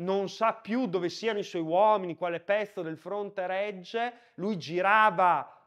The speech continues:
per, per la Russia su questo treno blindato lungo le ferrovie cercando di tenere in piedi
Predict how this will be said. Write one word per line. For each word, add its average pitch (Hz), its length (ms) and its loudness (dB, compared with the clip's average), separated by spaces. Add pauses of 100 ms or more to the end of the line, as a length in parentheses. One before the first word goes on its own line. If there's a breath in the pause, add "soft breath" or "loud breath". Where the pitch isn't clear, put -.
(200)
per, 180 600 2
per 180 220 -2
la 165 120 2
Russia 202 400 -2
su 160 160 -10
questo 165 280 -10
treno 190 300 -4
blindato 165 680 0
lungo 170 280 -4
le 156 100 -2
ferrovie 160 560 -6
cercando 185 480 -4
di 160 100 -8
tenere 175 280 -6
in 160 120 -8
piedi 185 400 -6